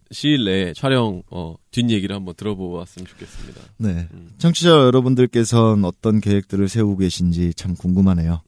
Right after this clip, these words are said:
Speaker 2: 모쪼록 가족, 친구, 애인 등과 함께 화목한 시간 보내셨으면 좋겠습니다.
Speaker 1: 그렇습니다. 사랑하는 법을 알려줘서 고마워.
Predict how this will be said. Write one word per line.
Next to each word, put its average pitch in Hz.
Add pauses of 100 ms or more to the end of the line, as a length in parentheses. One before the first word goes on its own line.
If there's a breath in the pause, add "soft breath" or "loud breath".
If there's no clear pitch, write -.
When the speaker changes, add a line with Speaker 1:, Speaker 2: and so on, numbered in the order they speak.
(500 soft breath)
Speaker 2:
모쪼록 139
가족, 110 (240)
친구, 110 (240)
애인 107
등과 98
함께 87 (380)
화목한 156
시간 113
보내셨으면 95
좋겠습니다. 82 (460)
Speaker 1:
그렇습니다. 90 (760 soft breath)
사랑하는 170
법을 123
알려줘서 104
고마워. 82